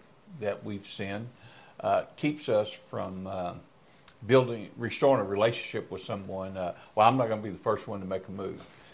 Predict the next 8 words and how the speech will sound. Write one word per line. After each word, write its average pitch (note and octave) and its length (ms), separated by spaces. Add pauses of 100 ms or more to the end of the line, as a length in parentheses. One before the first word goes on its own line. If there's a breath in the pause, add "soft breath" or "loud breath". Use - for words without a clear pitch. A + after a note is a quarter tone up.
(280 loud breath)
Uh, F2+ 340 (260)
<clears throat> D3 360
but, C3+ 500
um, G#2 280 (920 loud breath)
so, C3 460 (380 loud breath)
uh, G#2+ 360 (560)
you D3 160
know, C3 300